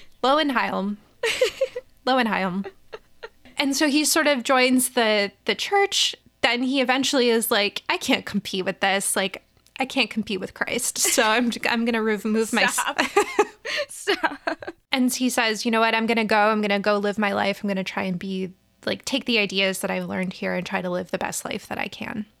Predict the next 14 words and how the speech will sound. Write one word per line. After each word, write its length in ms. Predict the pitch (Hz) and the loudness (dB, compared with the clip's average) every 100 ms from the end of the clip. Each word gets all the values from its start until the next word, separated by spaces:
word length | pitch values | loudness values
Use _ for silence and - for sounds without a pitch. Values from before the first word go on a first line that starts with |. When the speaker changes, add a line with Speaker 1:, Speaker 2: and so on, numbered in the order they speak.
| _ 214 | _ -18
Speaker 2:
Right. 240 | 165 - | -18 -16
Speaker 1:
But 160 | 196 233 | -2 2
I, 240 | 202 202 - | 2 2 0
I 100 | 220 | -2
can't 300 | - 208 190 | 0 -2 -2
be 120 | 180 | -10
here. 280 | 160 - - - 440 370 - 403 | -10 -12 -12 -8 -8 -8 -6 -6
Speaker 2:
<laughs> 500 | - - - - - | -6 -12 -18 -18 -8
I 80 | 262 | -8
don't 200 | 370 302 | -6 -8
blame 340 | 214 196 214 | -4 -4 -4
him. 200 | 233 208 | -4 -4
It 160 | 208 208 | -4 -4
seemed 400 | 302 349 370 | -4 -4 -6